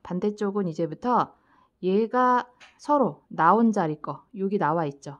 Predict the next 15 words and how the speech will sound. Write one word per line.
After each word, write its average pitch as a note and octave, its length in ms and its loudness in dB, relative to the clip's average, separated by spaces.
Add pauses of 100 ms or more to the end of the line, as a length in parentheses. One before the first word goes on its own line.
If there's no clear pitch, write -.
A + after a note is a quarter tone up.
(120)
요 G3+ 140 0
나온 E3 320 2
자리 F3 220 -2
바로 F3 320 -4
옆에 C#3+ 220 -6
사슬, - 420 -16 (1800)
요 D#3 100 -12
사슬 F3 580 -14 (540)
잡아주고, D3+ 840 -14 (2500)
그리고 A#3+ 500 -10 (280)
다시 F#3 240 -10
반대쪽도 E3 720 -8 (120)
얘가 G3 240 -2
나온 D#3 280 -2
자리, D3 340 -8